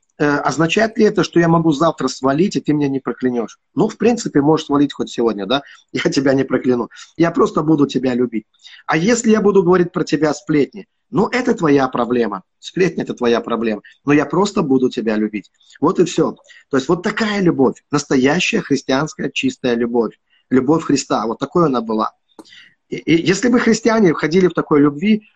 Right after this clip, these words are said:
люди бы ломали двери в церкви, я вам с-, ну, просто так скажу, чтобы наполнять церкви. Но они не хотят быть жертвой пропагандистов и манипуляторов.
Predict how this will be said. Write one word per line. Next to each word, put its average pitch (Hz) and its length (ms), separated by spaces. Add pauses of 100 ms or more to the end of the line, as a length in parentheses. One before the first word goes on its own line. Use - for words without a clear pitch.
люди 208 300
бы 202 100
ломали 151 420
двери 127 300
в 127 80
церкви, 151 360
я 98 60
вам 98 100
с-, - 200
ну, 107 160
просто 104 220
так 98 140
скажу, 95 240 (400)
чтобы 123 300
наполнять 127 540
церкви. - 360 (520)
Но 147 500
они 151 240
не 240 100
хотят 175 460
быть 143 280 (280)
жертвой 143 420
пропагандистов 139 840
и 131 40
манипуляторов. 120 720